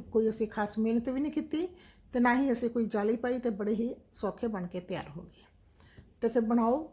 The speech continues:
ਇਹ ਵਾਲਾ ਕਟਾਂ ਵਾਲਾ ਬਾ-, ਬਾਰਡਰ। ਤੇ ਦੇਖੋ ਇਹਦੀ ਫਰੰਟ ਸਾਈਡ ਹੈ ਤੇ ਇਹਦੀ ਬੈਕ ਸਾਈਡ ਆ। ਦੇਖੋ ਜਿਹੜੇ ਅਸੀਂ ਨੀਚੇ ਇੱਕ ਕੁੰਡਾ ਉਤਾਰ ਕੇ ਤੇ ਪਾਇਆ ਸੀ, ਉਹਦੇ ਕਰਕੇ ਦੇਖੋ ਇਹਦੀ ਲੁੱਕ ਬਿਲਕੁਲ ਹੀ ਅਲੱਗ ਜਿਹੀ ਆ ਗਈ ਹੋਈ ਹੈ।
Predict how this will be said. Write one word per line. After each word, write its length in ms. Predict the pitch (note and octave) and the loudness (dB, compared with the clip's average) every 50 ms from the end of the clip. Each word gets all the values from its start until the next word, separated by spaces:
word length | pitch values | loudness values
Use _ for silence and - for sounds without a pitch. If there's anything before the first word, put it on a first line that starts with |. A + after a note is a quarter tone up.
| _ _ _ _ - | _ _ _ _ 6
ਇਹ 160 | A3+ A#3+ A#3+ | 8 8 8
ਵਾਲਾ 180 | A#3 B3 A3+ B3 | 8 8 6 4
ਕਟਾਂ 340 | B3 A#3 A3+ - G#3+ G#3+ | 2 -2 -4 -2 -2 -2
ਵਾਲਾ 200 | A3 A#3 A#3 A#3+ | 0 0 0 0
ਬਾ-, 240 | A#3+ A3 A#3 A3+ A3+ - - | 2 0 0 -2 -2 -2 -4
ਬਾਰਡਰ। 400 | A3 G#3+ A3+ A#3 A#3 A#3 D#4 D#4 | -2 0 0 0 0 -2 -6 -6
ਤੇ 180 | D#4 D4 B3+ | -4 -2 -2
ਦੇਖੋ 240 | A3+ - F#3 - - | -2 -4 -4 -6 -4
ਇਹਦੀ 100 | G#3+ A3+ | -4 -4
ਫਰੰਟ 300 | G#3+ - - A3 G#3+ A3 | -4 -4 -4 -4 -4 -2
ਸਾਈਡ 280 | G#3+ - A#3 A3+ A#3 A3 | -2 -2 -2 0 0 -2
ਹੈ 40 | A3+ | -4
ਤੇ 140 | A3+ A#3+ G#3+ | -4 -4 -4
ਇਹਦੀ 140 | G3+ A3 A3+ G#3 - | -4 -4 -6 -8 -8
ਬੈਕ 160 | D#3+ D3+ D3+ | -12 -12 -14
ਸਾਈਡ 360 | - - E3 E3+ - - - | -14 -16 -14 -14 -16 -16 -16
ਆ। 40 | E3+ | -18
ਦੇਖੋ 360 | D#3 D#3+ - _ _ _ _ _ _ _ _ _ _ _ _ _ _ _ _ _ _ _ _ _ _ _ _ _ _ _ _ _ _ _ _ _ _ _ _ _ _ _ _ _ _ _ _ _ _ _ _ _ _ _ _ _ _ _ _ _ _ _ _ _ _ _ - _ _ _ _ _ _ _ _ - - - _ _ - | -18 -20 -20 _ _ _ _ _ _ _ _ _ _ _ _ _ _ _ _ _ _ _ _ _ _ _ _ _ _ _ _ _ _ _ _ _ _ _ _ _ _ _ _ _ _ _ _ _ _ _ _ _ _ _ _ _ _ _ _ _ _ _ _ _ _ _ -20 _ _ _ _ _ _ _ _ -20 -20 -20 _ _ 2
ਜਿਹੜੇ 240 | A3 A#3+ A#3 C#4 C#4+ | 4 4 6 6 4
ਅਸੀਂ 160 | - - C4 | 4 4 4
ਨੀਚੇ 300 | B3 A#3 A#3 - C#4 C4 | 2 2 2 0 0 -2
ਇੱਕ 140 | B3+ B3+ - | -2 -2 -4
ਕੁੰਡਾ 300 | B3 - A#3 A3 G#3+ A3+ | -2 0 0 2 4 2
ਉਤਾਰ 360 | A#3+ A3+ A3+ A3+ G#3+ G3+ G3 | 2 2 0 -2 -4 -4 -4
ਕੇ 140 | G#3 - C4 | -4 -2 -4
ਤੇ 120 | B3+ C4 C4 | -2 -2 -2
ਪਾਇਆ 220 | A#3 A#3+ B3 B3 | -2 -2 -2 -2
ਸੀ, 120 | B3 B3 | -4 -2
ਉਹਦੇ 180 | C#4 C4 A#3 B3+ | -2 -2 -2 -2
ਕਰਕੇ 280 | B3 A3 G3 - - G3+ | -4 -4 -6 -4 -6 -6
ਦੇਖੋ 220 | G#3 A3 - A#3 | -6 -4 -4 -4
ਇਹਦੀ 160 | A3+ A3 B3 | -2 0 0
ਲੁੱਕ 220 | A3+ G#3 G#3 - A#3+ | 0 -2 -2 -4 -4
ਬਿਲਕੁਲ 340 | G#3 G#3 G#3 G#3 - A3 | -2 -2 -2 -2 -2 -2
ਹੀ 140 | A3 A3+ C#4+ - - | -2 -2 -4 -2 -4
ਅਲੱਗ 160 | A3 G3+ F3+ | -4 -4 -4
ਜਿਹੀ 220 | F#3+ F#3 - A#3 A3+ | -4 -4 -2 -2 -2
ਆ 120 | G3+ - | -2 -2
ਗਈ 160 | D3 D3 D3+ | -6 -10 -12
ਹੋਈ 220 | - D3+ D3+ - F3+ | -12 -12 -12 -14 -14
ਹੈ। 80 | F3+ | -16